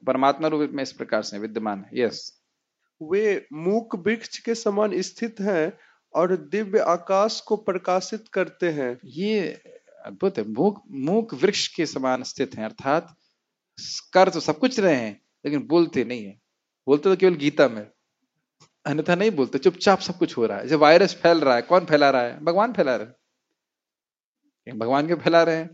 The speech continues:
Speaker 1: तुम्हारा कर्म ऐसे की हो तो भगवान देंगे तुम्हें। Order किया है तुमने, तो फिर recipe तो बना के देंगे भगवान। यस।
Speaker 2: जिस प्रकार
Speaker 1: हाँ?
Speaker 2: वृक्ष अपनी
Speaker 1: कुछ कह रहे
Speaker 2: जड़ें
Speaker 1: थे, एक मिनट, कुछ
Speaker 2: फैलाता
Speaker 1: कह रहे
Speaker 2: है।
Speaker 1: थे, एक मिनट, कुछ कह रहे थे, हाँ?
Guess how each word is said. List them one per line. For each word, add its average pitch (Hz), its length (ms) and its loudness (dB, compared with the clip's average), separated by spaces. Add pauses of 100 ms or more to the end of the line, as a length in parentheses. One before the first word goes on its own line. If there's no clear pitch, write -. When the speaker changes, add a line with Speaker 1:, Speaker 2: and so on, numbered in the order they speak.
(280)
Speaker 1:
तुम्हारा 117 220 -2
कर्म 208 260 6
ऐसे 180 200 6
की 180 180 -2
हो 131 120 0
तो 120 140 -2
भगवान 151 220 0
देंगे 214 260 0
तुम्हें। 180 280 -12 (220)
Order 143 280 2
किया 190 280 0
है 196 80 2
तुमने, 190 260 -2
तो 180 100 -4
फिर 170 140 -4
recipe 165 340 -4
तो 180 100 -2
बना 175 180 -2
के 170 120 -6
देंगे 202 260 0
भगवान। 104 320 -6 (1120)
यस। 110 380 -14 (560)
Speaker 2:
जिस 196 260 -6
प्रकार 180 520 4
Speaker 1:
हाँ? 180 460 0 (160)
Speaker 2:
वृक्ष 185 500 0
अपनी 170 460 0
Speaker 1:
कुछ 208 80 0
कह - 60 4
रहे 190 100 6
Speaker 2:
जड़ें 208 120 6
Speaker 1:
थे, 208 40 -4
एक 185 60 -4
मिनट, 175 220 2
कुछ 170 100 0
Speaker 2:
फैलाता - 40 -14
Speaker 1:
कह 185 100 4
रहे 165 200 2
Speaker 2:
है। 147 100 -12
Speaker 1:
थे, 185 60 -6
एक 175 60 -6
मिनट, 156 140 -12
कुछ 151 140 -18
कह 147 120 -4
रहे 147 100 -6
थे, 139 80 -14
हाँ? 220 200 -12